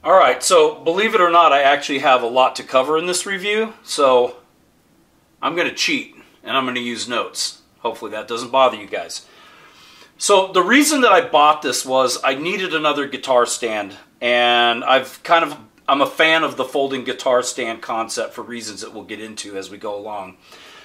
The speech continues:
Obviously, I ordered it from Amazon. It is, after all, the Amazon Basics folding A-frame guitar stand.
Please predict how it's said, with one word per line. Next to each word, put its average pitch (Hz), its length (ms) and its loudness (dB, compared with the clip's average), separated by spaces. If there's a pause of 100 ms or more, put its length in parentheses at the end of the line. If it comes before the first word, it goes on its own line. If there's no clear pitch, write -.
(120)
Obviously, 156 580 2
I 135 320 6
ordered 143 380 0
it 147 120 -2
from 147 200 -2
Amazon. 120 680 0
It 113 160 -6
is, 117 240 -4
after 113 420 -2
all, 107 220 -2
the 101 380 -14
Amazon 113 560 -4
Basics 113 500 -8
folding 104 440 -12
A-frame 110 500 -10
guitar 123 420 -4
stand. 90 640 -12